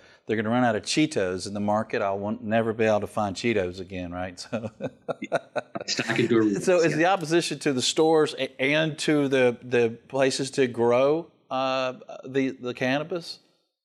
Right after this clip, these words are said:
Speaker 1: Is it just the stores you're dealing with mainly?
Speaker 2: No, um, we have had to deal with cultivation facilities and opposition to those as well. Even when they're put into industrial parks or they're, they're out of the way,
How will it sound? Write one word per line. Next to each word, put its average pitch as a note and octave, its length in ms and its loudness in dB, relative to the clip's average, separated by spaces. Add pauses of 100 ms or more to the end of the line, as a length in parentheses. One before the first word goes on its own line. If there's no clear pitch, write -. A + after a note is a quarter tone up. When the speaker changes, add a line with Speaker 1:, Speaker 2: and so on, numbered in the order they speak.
Speaker 1:
Is A2 100 -8
it G#2 80 -4
just A2+ 220 -2
the A2+ 80 -6
stores A#2+ 380 0
you're F2+ 100 -8
dealing F2+ 260 -6
with E2+ 140 -10
mainly? E2+ 360 -14 (680)
Speaker 2:
No, E3+ 360 4
um, C3+ 440 2 (340)
we C#3+ 200 2
have D3 420 -2
had C3+ 180 -4
to C3+ 80 -2
deal C3 240 2
with A#2 160 -4
cultivation A#2+ 580 -2
facilities C3 800 0
and A2 300 0
opposition A#2+ 520 0
to G#2+ 60 0
those A2+ 260 2
as G#2 120 0
well. A#2+ 300 2 (360)
Even F#3+ 320 4
when E3+ 120 6
they're C#3 160 0
put C#3 140 2
into B2+ 300 2
industrial A#2+ 540 0
parks A#2+ 480 -2
or G2+ 120 -4
they're, F#2+ 340 -8
they're F#2+ 240 -6 (480)
out B2+ 160 2
of A2+ 100 0
the A2+ 100 2
way, A#2 360 0